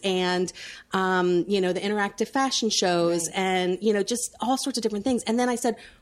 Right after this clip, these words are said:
Speaker 1: "Why does everybody only have one grand prize? Because then only one person out of three hundred wins.
Speaker 2: Yeah.
Speaker 1: Let's have ten."
Speaker 2: Sure.
Speaker 1: You know, so we just created more grand prizes, more fun, more,
Speaker 2: Yeah.
Speaker 1: and then we took that and actually marketed it.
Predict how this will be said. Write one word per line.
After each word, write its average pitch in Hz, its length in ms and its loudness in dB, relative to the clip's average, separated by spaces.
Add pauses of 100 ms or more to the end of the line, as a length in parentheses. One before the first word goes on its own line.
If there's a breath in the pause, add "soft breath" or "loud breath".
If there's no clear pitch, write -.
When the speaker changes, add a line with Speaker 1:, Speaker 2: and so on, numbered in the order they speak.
(100)
Speaker 1:
"Why 233 220 0
does 302 120 2
everybody 277 320 0
only 233 180 -2
have 220 140 -6
one 208 140 -4
grand 196 220 -4
prize? - 600 -6
Because 240 220 0
then 233 140 2
only 220 180 4
one 226 300 2
person 285 320 -2
out 208 100 -2
of 202 80 -6
three 202 160 -2
hundred 196 260 -4
wins. 233 380 -2
Speaker 2:
Yeah. 240 160 -6 (140)
Speaker 1:
Let's 262 160 -4
have 302 120 -6
ten." 285 440 -2
Speaker 2:
Sure. - 420 -4
Speaker 1:
You 226 140 6
know, 202 180 2
so 226 460 4
we 233 220 -2
just 233 200 -2
created 202 460 0
more 180 140 -4
grand 180 240 -6
prizes, 233 460 -2
more 175 140 -2
fun, 233 540 -2
more, 196 220 2
Speaker 2:
Yeah. 170 60 -8 (260 loud breath)
Speaker 1:
and 247 140 4
then 277 120 6
we 240 100 2
took - 380 -6
that 175 260 2
and 202 120 -2
actually 202 320 -2
marketed 185 500 0
it. 98 200 -6